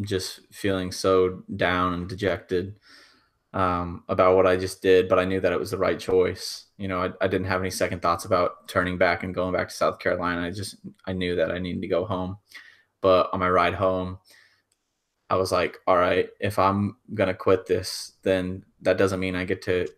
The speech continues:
go home and sit on my ass all summer and do nothing." And so,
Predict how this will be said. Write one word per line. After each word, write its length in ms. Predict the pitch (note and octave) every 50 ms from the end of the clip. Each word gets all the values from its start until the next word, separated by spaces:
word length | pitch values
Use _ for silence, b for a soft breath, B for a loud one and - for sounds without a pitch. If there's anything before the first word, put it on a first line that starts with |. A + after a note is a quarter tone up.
| -
go 160 | G#2 G2 F#2+
home 180 | F#2+ G2 F#2 F#2
and 100 | F#2 F2+
sit 140 | - - F#2+
on 120 | F#2 F2+
my 140 | F2+ F#2 F#2
ass 240 | F2 F#2+ G2 - -
all 100 | F#2 F#2+
summer 260 | - F#2 F#2 F2+ E2
and 100 | D#2+ G2
do 100 | F#2 E2+
nothing." 440 | F2 E2 - - - - - G#2 G#2+ _ _ _ _ _ _ _ _ _ _ _ b b b b b b b b _
And 120 | F#2 F#2 -
so, 460 | - F#2+ F#2 F2 F2 F2 F2+ F#2